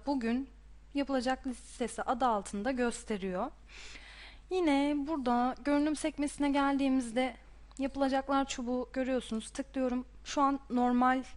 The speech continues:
şekilde simge durumuna küçültebilirim.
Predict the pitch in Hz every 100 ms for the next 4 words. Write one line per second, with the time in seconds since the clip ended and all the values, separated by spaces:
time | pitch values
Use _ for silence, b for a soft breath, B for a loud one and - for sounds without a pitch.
0 | - - - - - - - - - -
1 | - 226 233 226 220 233 - - 277 269
2 | 277 269 262 262 262 - 269 277 247 233
3 | 240 226